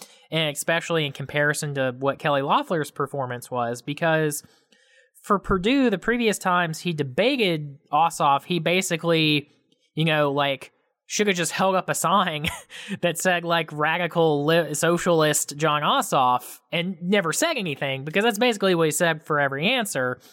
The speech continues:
And, and, you know, "I'm not a crook." Like, that was the two answers to every question that he got, uh, last time. And, like, Perdue's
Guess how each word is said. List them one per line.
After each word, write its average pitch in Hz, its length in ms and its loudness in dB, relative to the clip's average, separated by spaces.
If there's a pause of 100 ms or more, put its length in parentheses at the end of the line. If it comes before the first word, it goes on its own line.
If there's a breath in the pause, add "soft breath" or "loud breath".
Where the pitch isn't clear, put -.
(280 loud breath)
And, 165 500 -4
and, 156 520 0
you 151 80 0
know, 143 180 2
"I'm 156 200 -2
not 160 180 0
a 131 40 -4
crook." 214 440 -2
Like, 143 220 0
that 175 180 0
was 160 120 0
the 151 100 0
two 175 200 0
answers 170 460 0
to 151 80 0
every 147 580 0
question 165 540 -2
that 139 100 -6
he 147 80 -4
got, 196 320 -2 (560 loud breath)
uh, 147 240 2
last 240 320 -2
time. 127 420 0 (360 loud breath)
And, 202 480 0
like, 185 240 0
Perdue's 226 840 0